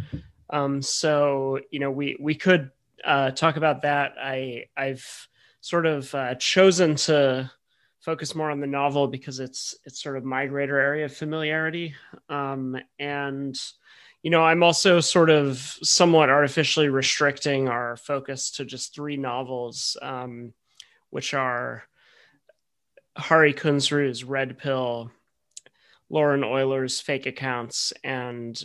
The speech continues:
Patricia Lockwood's No One Is Talking About This. So, you know, I've sort of, um, I've selected these in part because they're, they're quite recent. Um, but, you know, it is, uh, i-,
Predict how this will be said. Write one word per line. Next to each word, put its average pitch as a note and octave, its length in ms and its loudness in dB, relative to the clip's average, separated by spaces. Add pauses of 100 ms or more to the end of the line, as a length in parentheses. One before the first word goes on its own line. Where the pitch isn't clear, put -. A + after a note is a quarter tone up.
(120)
Patricia C#3+ 420 -6
Lockwood's B2 840 -6
No D3 160 -6
One C#3 140 -4
Is C3 120 -6
Talking C3+ 300 -4
About A#2 280 -6
This. - 440 -4 (400)
So, D3+ 640 4 (100)
you D#3+ 120 -6
know, C#3+ 140 -2
I've C#3+ 180 -2
sort E3+ 200 -2
of, C#3+ 220 -2
um, B2 480 -2 (400)
I've D#3 120 -2
selected E3+ 460 2
these D3 200 -2
in C3+ 140 -6
part C3+ 260 -4
because A#2 720 -8
they're, A#2+ 420 -4
they're C3+ 120 -6
quite B2 300 -4
recent. C3 680 -6 (140)
Um, C3+ 460 -6 (460)
but, E3 340 4
you F3 80 0
know, F3 140 8
it F3+ 100 6
is, F3+ 420 4 (240)
uh, C#3+ 440 2 (1000)
i-, - 320 -16